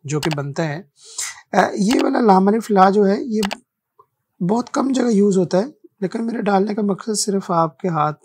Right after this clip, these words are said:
में ज़रा कलम चलानी है कि ये यहाँ तक गए आप, यहाँ तक, ठीक है। और उसके बाद फिर again यहाँ से आपने उतरना है। So आपने दोबारा इसकी स्ट्रोक बनानी है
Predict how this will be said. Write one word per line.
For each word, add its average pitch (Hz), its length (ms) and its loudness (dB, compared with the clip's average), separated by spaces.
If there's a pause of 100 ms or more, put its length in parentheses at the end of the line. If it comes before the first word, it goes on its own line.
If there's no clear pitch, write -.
(100)
में 165 160 -2
ज़रा 160 160 -2
कलम 160 320 -6
चलानी 151 460 -6
है 156 180 -8 (880)
कि 180 80 -10
ये 175 200 -4
यहाँ 165 380 -4
तक 180 100 -6
गए 151 260 -4
आप, 147 240 -4 (1000)
यहाँ 147 360 -6
तक, 143 180 -16 (1080)
ठीक 156 220 -12
है। 247 160 -12 (800)
और 175 140 2
उसके 185 240 -4
बाद 180 320 -2
फिर 220 160 -2
again 180 460 0 (340)
यहाँ 180 340 -2
से 202 140 -4
आपने 156 260 -6
उतरना 143 360 -10
है। 226 80 -12 (1120)
So - 120 -12
आपने 156 300 -4
दोबारा 165 560 -4 (1040)
इसकी 165 200 -10
स्ट्रोक 143 440 -8
बनानी 147 360 -10
है 214 100 -12